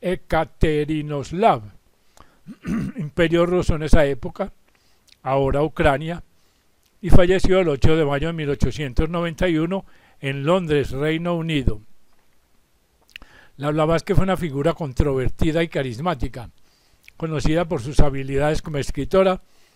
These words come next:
y su capacidad para transmitir enseñanzas esotéricas y filosóficas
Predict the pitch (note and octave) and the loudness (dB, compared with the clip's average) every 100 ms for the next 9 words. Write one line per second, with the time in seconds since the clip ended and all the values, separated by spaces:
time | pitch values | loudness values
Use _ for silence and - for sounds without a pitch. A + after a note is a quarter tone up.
0 | _ _ - A#2+ D#3+ D#3 D3+ C#3+ D3 C#3+ | _ _ -12 -8 -4 -4 -2 -2 -2 -4
1 | C#3 E3 D#3 D3 B2+ C#3 C#3 - G3+ F#3+ | -2 -2 0 -2 -2 -6 0 0 0 -4
2 | - - - C#3+ C3+ C#3 D3 C#3 D3 - | -12 -20 -14 0 6 8 6 2 6 6
3 | E3+ E3 - F#3 F#3+ F#3 E3 - - C#3 | 6 2 2 0 0 -2 0 -2 -2 -6
4 | B2+ F3+ D3+ E3 F3+ | -2 -2 -2 -4 0